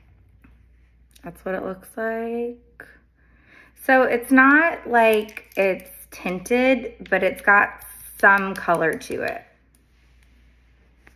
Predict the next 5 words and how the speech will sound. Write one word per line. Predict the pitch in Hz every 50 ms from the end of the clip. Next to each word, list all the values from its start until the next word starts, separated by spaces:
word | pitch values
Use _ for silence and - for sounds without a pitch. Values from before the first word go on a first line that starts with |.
| _ _ _ _ _ _ _ _ _ _ _ _ _ _ _ _ _ -
Don't | - 196 269 - 247 - 277 214 214 185
neglect | 180 170 - 180 170 - - - -
the | 175
neck, | 175 165 170 175 - -
guys. | - - - - - 175 -